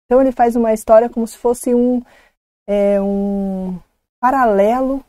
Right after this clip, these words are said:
o que aconteceria no Brasil, um multiverso, então, do Brasil se, ao invés de apoiar as forças aliadas, tivesse apoiado a Alemanha.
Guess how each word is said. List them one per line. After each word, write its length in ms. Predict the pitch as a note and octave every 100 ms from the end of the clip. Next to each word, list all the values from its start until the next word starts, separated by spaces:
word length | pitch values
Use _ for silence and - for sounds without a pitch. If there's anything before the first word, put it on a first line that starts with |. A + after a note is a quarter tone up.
| -
o 60 |
que 160 | - B3
aconteceria 540 | B3 B3 - A3+ A3+
no 80 | A3+
Brasil, 360 | A3 A#3+ G#3 F#3+
um 100 | G3+
multiverso, 720 | A3 - G#3 G3 G3 G#3 A3
então, 420 | G#3 G3+ F#3 G#3+ - _ _ _ _
do 100 | A#3
Brasil 500 | A3+ A#3 G#3+ G3+ A#3
se, 480 | A3+ - B3+ C4 D4 _ _
ao 200 | B3 B3+
invés 300 | A#3 G#3+ G3+
de 80 | G#3+
apoiar 480 | G#3+ A#3+ G#3+ F3
as 160 | F3+ F#3+
forças 420 | - F#3+ F#3+ G3+
aliadas, 400 | G#3 A3+ A3 B3
tivesse 300 | - C4 -
apoiado 520 | C4+ C#4+ C4+ A3+ A3+
a 60 | A#3+
Alemanha. 600 | A#3 C4+ A3+ G3+ G3 F#3+